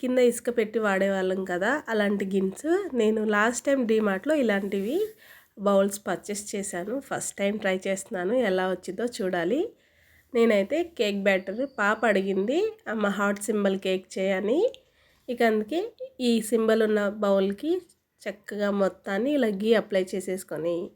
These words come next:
కొంచెం మైదా పిండిని జల్లించుకొని ఆ పిండిని కూడా ఇప్పుడు ఈ కేక్ బౌల్కి ఇలా స్ప్రెడ్ చేసుకుంటే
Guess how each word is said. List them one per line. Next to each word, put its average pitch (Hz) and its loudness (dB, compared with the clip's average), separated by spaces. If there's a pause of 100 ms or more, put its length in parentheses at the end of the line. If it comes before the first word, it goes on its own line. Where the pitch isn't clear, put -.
(420)
కొంచెం 240 2 (200)
మైదా 214 0
పిండిని 214 -4
జల్లించుకొని 202 0 (720)
ఆ 220 -6
పిండిని 220 0
కూడా 208 -4
ఇప్పుడు 240 -4 (160)
ఈ 226 -4
కేక్ 214 -6
బౌల్కి 208 -2
ఇలా 202 -2
స్ప్రెడ్ 185 -2
చేసుకుంటే 202 -6